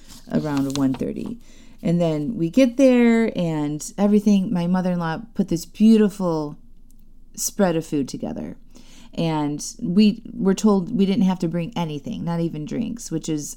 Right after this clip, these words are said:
amazing. So we showed up, this beautiful spread of food, healthy. Like, she took into consideration, like, that my husband and I don't wanna eat a lot of bread and sugar, and everything was homemade. It was absolutely amazing.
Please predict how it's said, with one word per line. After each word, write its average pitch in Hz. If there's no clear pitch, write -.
amazing. 165
So -
we 156
showed 208
up, 190
this 160
beautiful 220
spread 202
of 185
food, 185
healthy. 202
Like, 160
she 190
took 202
into 175
consideration, 165
like, 135
that 175
my 170
husband 165
and -
I 151
don't 147
wanna 147
eat 139
a 143
lot 131
of 147
bread 190
and 160
sugar, 175
and 156
everything 185
was 170
homemade. 160
It 151
was 147
absolutely 160
amazing. -